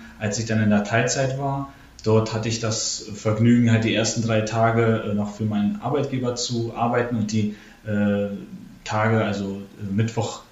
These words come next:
Donnerstag, nee, Donnerstag, Freitag, Samstag habe ich dann immer für mein Unternehmen gearbeitet und da konnte ich dann auch anfangen, diese Systeme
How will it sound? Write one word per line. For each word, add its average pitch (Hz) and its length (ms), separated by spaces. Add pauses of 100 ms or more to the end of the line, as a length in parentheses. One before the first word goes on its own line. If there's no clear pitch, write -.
Donnerstag, 107 540
nee, 104 220
Donnerstag, 117 420
Freitag, 110 540
Samstag 120 520
habe 113 140
ich 113 60
dann 107 160
immer 110 200
für 107 160
mein 123 240
Unternehmen 127 400
gearbeitet 117 580 (320)
und 107 120
da 117 100
konnte 120 240
ich 113 100
dann 120 140
auch - 160
anfangen, 117 400
diese 110 200
Systeme 113 680